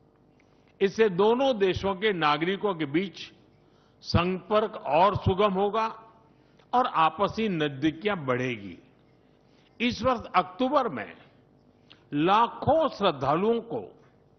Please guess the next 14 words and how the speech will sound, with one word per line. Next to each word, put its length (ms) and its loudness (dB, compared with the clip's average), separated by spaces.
कालमिकिया 680 2
में 280 -4
इंटरनेशनल 840 2
बुद्धिस्ट 560 0
फोरम 360 0
में 300 -4
भगवान 500 2
बुद्ध 380 0
के 140 -2
पवित्र 560 -4
अवशेषों 600 -4
का 160 -4
आशीर्वाद 600 -4
मिला। 380 -12